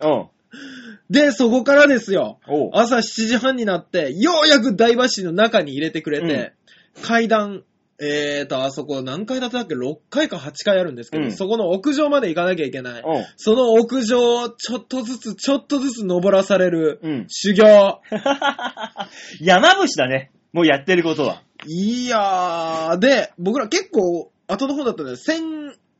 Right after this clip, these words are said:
Speaker 2: 何番とかだったんですよ。
Speaker 1: うん。
Speaker 2: 千五十二番かな、僕が。
Speaker 1: うん。
Speaker 2: で、上がってったんで、あのー、前の方の人たちが入った時点でも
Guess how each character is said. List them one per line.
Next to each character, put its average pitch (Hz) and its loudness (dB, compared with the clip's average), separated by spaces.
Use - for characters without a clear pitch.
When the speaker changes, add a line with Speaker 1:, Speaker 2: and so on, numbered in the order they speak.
Speaker 2:
何 220 -4
番 147 -6
と 113 -12
か 110 -10
だ 110 -12
っ 107 -20
た 113 -18
ん 107 -20
で 107 -20
す 170 -12
よ。 180 -4
Speaker 1:
う - -4
ん。 120 -6
Speaker 2:
千 262 -8
五 226 -2
十 208 -6
二 240 -8
番 214 -6
か 113 -16
な、 147 -12
僕 127 -12
が。 107 -16
Speaker 1:
う 151 -8
ん。 120 -8
Speaker 2:
で、 233 -4
上 165 -2
が 196 0
っ - -6
て 214 -4
っ - -12
た 165 -10
ん 123 -14
で、 131 -10
あ 135 -8
の 120 -14
ー、 185 -14
前 269 0
の 294 -4
方 233 -2
の 143 -10
人 196 -8
た 165 -4
ち 135 -12
が 120 -8
入 220 -4
っ 233 -6
た 190 -6
時 156 -16
点 139 -6
で 151 -6
も 180 -6